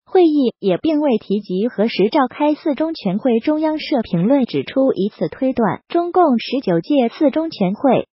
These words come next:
可能无法在今年内召开。对于未定会期的四中全会的议题，路透社曾引述来自北京的消息人士称，四中全会的主题就是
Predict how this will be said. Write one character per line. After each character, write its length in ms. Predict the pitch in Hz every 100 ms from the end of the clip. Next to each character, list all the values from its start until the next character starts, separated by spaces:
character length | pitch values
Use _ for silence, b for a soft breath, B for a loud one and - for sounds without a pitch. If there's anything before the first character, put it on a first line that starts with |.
| _
可 160 | - 226
能 220 | 185 190
无 180 | 254 240
法 300 | 262 - 160
在 260 | 214 247 220
今 220 | - 330
年 200 | 208 170
内 260 | 254 202 - _ -
召 200 | 339 302
开。 280 | 294 302 302
对 180 | 339
于 280 | 294 196 185
未 200 | 226 294
定 240 | 262 311 269
会 200 | - 277
期 220 | - 339
的 220 | 302 226
四 220 | 233 311
中 180 | 262 302
全 260 | 302 196 185
会 200 | 330 285
的 100 | 214
议 140 | 254
题， 400 | 226 185 160 180 _ _ _ _ -
路 180 | 349
透 220 | 320 320 285
社 320 | - 320 254
曾 260 | 240 220
引 180 | 254 180
述 300 | 165 285 240 214
来 220 | 190 202
自 200 | - 269
北 180 | 214 143
京 200 | 254 294
的 180 | 285 240
消 260 | - 339
息 160 | 349 -
人 240 | 233 170
士 60 | 208 240
称， 360 | 202 - 269 285 _ _
四 240 | - 320 262
中 180 | 302
全 240 | 311 196 185
会 200 | 330 302
的 140 | 233
主 200 | 202 185
题 200 | 160 151
就 200 | 165 285
是 80 | 254